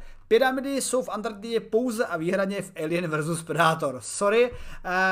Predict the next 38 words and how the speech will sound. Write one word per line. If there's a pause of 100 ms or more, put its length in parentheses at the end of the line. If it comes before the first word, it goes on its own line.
podle,
eh,
současných
výzkumů,
eh, (760)
díval
jsem
se
na
to
i
dřív,
ale
schválně
jsem
se
snažil
najít
nějaký
články. (360)
Eh,
<laughs>
nebude
to
úplně
vědecká
odpověď
na, (200)
na
tvé
poznámky,
ale (380)
New
Pyramids
in
Antarctica,
not
quite